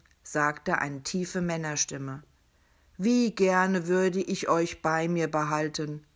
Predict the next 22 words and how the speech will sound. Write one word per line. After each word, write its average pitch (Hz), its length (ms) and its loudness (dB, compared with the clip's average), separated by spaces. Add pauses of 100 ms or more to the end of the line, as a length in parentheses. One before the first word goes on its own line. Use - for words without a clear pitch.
(440)
Aber 185 320 4
ich - 180 -6
bin 220 180 2
arm. 202 500 4 (520)
Ich 247 320 2
schaffe 185 460 2
es 160 300 -2
nicht, - 480 -6
genug 214 520 4
Geld 220 440 2
zum 214 220 4
Leben 190 520 2
für 208 240 -2
uns 214 340 -4
alle 165 280 4
zu - 200 -12
verdienen.“ 156 720 -8 (1800)
Die 170 100 0
traurige 202 580 4
Stimme 214 380 4
des 247 220 -4
Vaters 180 800 0